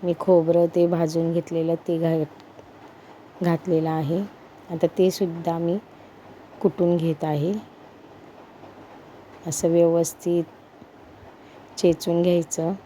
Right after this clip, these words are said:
तुम्ही मिक्सरमध्ये सुद्धा करू शकताय, पण मला असं कुटूनच आवडते.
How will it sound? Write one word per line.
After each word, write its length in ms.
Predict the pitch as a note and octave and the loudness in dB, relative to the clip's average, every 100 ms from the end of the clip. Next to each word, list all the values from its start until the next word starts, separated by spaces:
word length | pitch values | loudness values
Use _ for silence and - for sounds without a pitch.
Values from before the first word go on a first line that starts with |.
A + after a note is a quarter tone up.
| - - - - - - - - - - - - - - - - | -20 -20 -20 -20 -20 -20 -20 -20 -20 -20 -20 -20 -20 -20 -20 -4
तुम्ही 180 | F#3 F#3+ | 0 2
मिक्सरमध्ये 680 | G3 F3+ - F#3 F#3+ F#3 F#3 | 2 0 -2 0 0 2 0
सुद्धा 540 | G#3 E3+ E3 E3+ F3 F#3 - - - - - - - | 0 -2 0 0 0 -6 -16 -20 -20 -20 -20 -20 -4
करू 220 | F#3+ F3+ E3+ | 0 2 0
शकताय, 580 | - E3 - E3 D#3 F#3 - - - - - - - - - - - - - - - - | -4 -10 -8 -8 -6 -10 -18 -20 -20 -20 -20 -20 -20 -20 -20 -20 -20 -20 -20 -20 -8 -2
पण 100 | F3 | 0
मला 360 | F3+ F3+ F3+ | 0 0 0
असं 580 | F3+ F#3 F3 E3 F3+ F#3+ - - - - - - - - - - - - - - - - - - - - - - - - - - - - - - - - - - - - | -2 -4 -4 -4 -4 -6 -8 -18 -20 -20 -20 -20 -20 -20 -20 -20 -20 -20 -20 -20 -20 -20 -20 -20 -20 -20 -20 -20 -20 -20 -20 -20 -20 -20 -20 -20 -20 -20 -20 -20 -4 -2
कुटूनच 520 | G3 G3+ F#3 F3+ F#3+ | 0 0 0 0 -2
आवडते. 800 | F3 E3 E3 D#3 E3+ G3+ A3 | -2 -2 -2 -2 -2 -4 -4